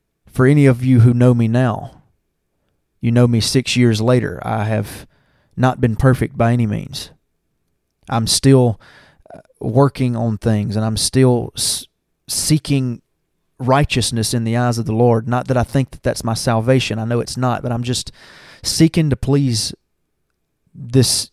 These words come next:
God who delivered me from everything. This was the moment that I was delivered. I haven't struggled with beer, alcohol, or any pills since I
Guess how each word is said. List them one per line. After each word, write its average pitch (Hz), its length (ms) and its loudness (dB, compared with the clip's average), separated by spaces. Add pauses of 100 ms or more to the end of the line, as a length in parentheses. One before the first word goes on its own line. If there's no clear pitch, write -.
(160)
God 139 420 2
who 117 140 4
delivered 117 500 2
me 107 200 -6
from - 200 -4
everything. - 480 -4 (1600)
This 147 240 4
was 165 160 0
the 139 80 -2
moment 139 480 2
that 123 140 2
I 120 80 0
was 113 180 0
delivered. 135 600 -2 (1800)
I 131 140 0
haven't 160 360 2
struggled 143 480 2
with 113 380 -2 (200)
beer, 139 440 0 (640)
alcohol, 139 720 0 (1400)
or 117 160 -2
any 143 240 2
pills 123 560 0 (640)
since - 440 -2 (120)
I 113 280 -4